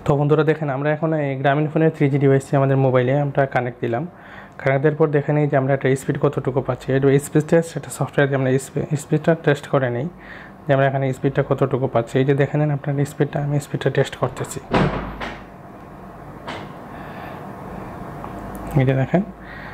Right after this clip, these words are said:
এটার স্পিডটা আপনার, আহ, টু এমবিপিএস এর উপরে থাকছে, আবার ওয়ান এমবিপিএস এর নিচে আসছে, টু এমবিপিএস এর উপরে থাকছে।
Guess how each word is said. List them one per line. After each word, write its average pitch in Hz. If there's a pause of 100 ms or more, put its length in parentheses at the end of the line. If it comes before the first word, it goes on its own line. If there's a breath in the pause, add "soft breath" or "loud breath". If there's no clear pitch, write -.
(640 loud breath)
এটার 131
স্পিডটা 143
আপনার, 139
আহ, 127 (100)
টু 143
এমবিপিএস 143
এর 147
উপরে 139
থাকছে, 139
আবার 127
ওয়ান 135
এমবিপিএস 131
এর 139
নিচে 135
আসছে, 135
টু 135
এমবিপিএস 131
এর 139
উপরে 135
থাকছে। 135